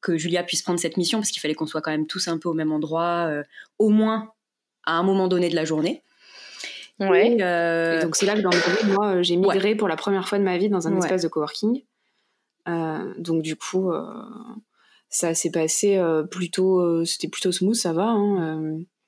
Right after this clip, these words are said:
Speaker 3: on s'est tous bien entendus quand même, tu vois, c'était, c'était, c'était fluide.
Speaker 1: Ouais.
Speaker 3: Et après, en fait, c'est l'espace de coworking en lui-même, finalement,
Speaker 1: Mm.
Speaker 3: qui nous a rapprochés parce que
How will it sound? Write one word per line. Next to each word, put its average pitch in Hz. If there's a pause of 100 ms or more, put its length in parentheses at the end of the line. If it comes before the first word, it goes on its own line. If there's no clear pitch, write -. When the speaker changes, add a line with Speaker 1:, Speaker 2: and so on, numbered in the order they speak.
(580)
Speaker 3:
on 170
s'est -
tous 202
bien 190
entendus 185
quand 185
même, 190
tu 165
vois, 185
c'était, 160
c'était, 143
c'était -
fluide. 240 (540)
Speaker 1:
Ouais. 190
Speaker 3:
Et 175
après, 170
en 190
fait, 214
c'est 202
l'espace 202
de 190
coworking 190
en 185
lui-même, 202
finalement, 180
Speaker 1:
Mm. 190
Speaker 3:
qui 180
nous 160
a 160
rapprochés 160
parce 165
que 151